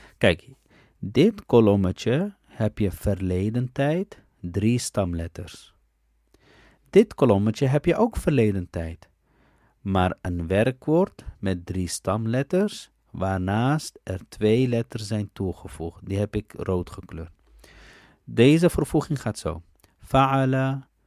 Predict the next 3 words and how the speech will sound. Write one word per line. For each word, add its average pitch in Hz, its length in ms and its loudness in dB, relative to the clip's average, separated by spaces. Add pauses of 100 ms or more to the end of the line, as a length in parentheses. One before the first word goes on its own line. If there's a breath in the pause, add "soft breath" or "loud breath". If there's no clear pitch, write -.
(240)
fa'ala, 92 1080 -2 (240)
fa'alu, 147 880 0 (340)
fa'alat. 135 960 -2